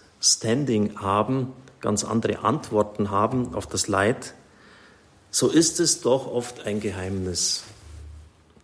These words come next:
Ich denke auch hier an meine frühere Haushälterin, die jetzt drei Jahre bettlägerig ist und eine Krankenakte hatte wie eine Ziehharmonika.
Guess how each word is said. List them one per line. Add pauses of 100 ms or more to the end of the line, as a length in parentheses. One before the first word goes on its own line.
Ich
denke
auch
hier
an
meine
frühere
Haushälterin, (1300)
die
jetzt
drei
Jahre
bettlägerig
ist
und (1120)
eine
Krankenakte
hatte
wie
eine
Ziehharmonika.